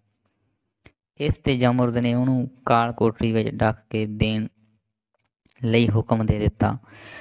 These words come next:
ਦੂਜੇ ਮਹੀਨੇ ਫਿਰ ਮਹਿਫਲ ਕੀਤੀ ਗਈ। ਜਦੋਂ ਲੋਕੀ ਖਾਣ ਪੀਣ ਵਿੱਚ ਰੁੱਝੇ ਹੋਏ ਸਨ, ਤਾਂ ਪਹਿਲਾਂ ਵਾਂਗ ਇੱਕ ਹੋਰ ਅਜਨਬੀ ਉੱਥੇ ਆ ਪਹੁੰਚਿਆ ਤੇ ਇੱਕ ਖਾਲੀ ਥਾਂ ਵੇਖ ਕੇ ਉੱਥੇ ਬੈਠ ਗਿਆ।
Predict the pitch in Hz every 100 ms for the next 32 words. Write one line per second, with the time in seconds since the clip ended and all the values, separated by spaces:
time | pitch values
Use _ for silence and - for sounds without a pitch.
0 | - - 120 131 123 135 151 160 139 127
1 | 123 139 135 123 127 135 120 120 - 113
2 | 113 110 113 _ _ _ - - 120 120
3 | 120 113 113 - 120 - 117 117 - 113
4 | 110 110 - 113 120 123 110 101 120 113
5 | 113 107 107 - _ _ _ _ - 123
6 | 135 135 110 107 107 120 _ _ _ _
7 | _ 120 - - - _ 127 135 135 113
8 | 110 113 110 - - 110 107 107 113 120
9 | 131 113 - 104 113 _ _ _ _ _
10 | _ _ _ _ _ _ _ 135 131 -
11 | - 123 117 123 123 120 117 113 110 -
12 | 113 110 - - 120 - 139 127 101 98
13 | 107 104